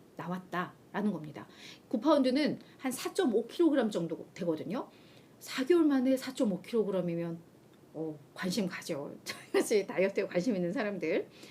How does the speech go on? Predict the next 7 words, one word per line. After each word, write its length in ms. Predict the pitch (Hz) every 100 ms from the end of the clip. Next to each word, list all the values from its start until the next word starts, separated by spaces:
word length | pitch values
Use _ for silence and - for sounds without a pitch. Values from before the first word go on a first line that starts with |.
| - - -
근데 380 | 254 269 302 -
사실 440 | 302 302 285 185 - - - - -
이 200 | 220 220
당뇨병 480 | - 208 247 247 254
치료제이자 920 | - 320 320 254 208 185 277 359 415 - - -
비만 380 | - 233 285 330
치료제로 840 | 339 311 262 196 180 180 208 180